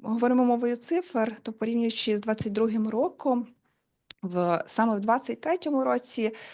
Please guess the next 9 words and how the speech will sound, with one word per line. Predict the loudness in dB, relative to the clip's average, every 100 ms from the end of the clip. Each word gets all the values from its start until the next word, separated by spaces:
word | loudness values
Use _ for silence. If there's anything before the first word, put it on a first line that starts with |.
| -18 -18 -20 -6 0 2 2 0
громадський | -2 0 0 0 -2
сектор | 0 0 0 -2 -4
с-, | -2 -6 -6
е, | -4 -2 -2
стикнувся | -4 -4 0 0 0
з | -6
таким | -6 -4
фактом | -2 -4 -4 -2
дерискінгу, | 0 0 -2 -4 -2 -2 0 -2